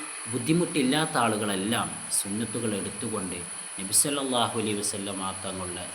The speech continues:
ചര്യ പിൻപറ്റിക്കൊണ്ട് നല്ല രീതിയിൽ നമസ്കരിക്കുക. അള്ളാഹു നമുക്ക് തൗഫീക്ക്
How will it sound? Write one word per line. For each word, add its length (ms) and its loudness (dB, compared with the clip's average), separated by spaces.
ചര്യ 380 -4
പിൻപറ്റിക്കൊണ്ട് 720 -6
നല്ല 180 -4
രീതിയിൽ 320 -4
നമസ്കരിക്കുക. 680 -6
അള്ളാഹു 460 -2
നമുക്ക് 420 -8
തൗഫീക്ക് 480 -6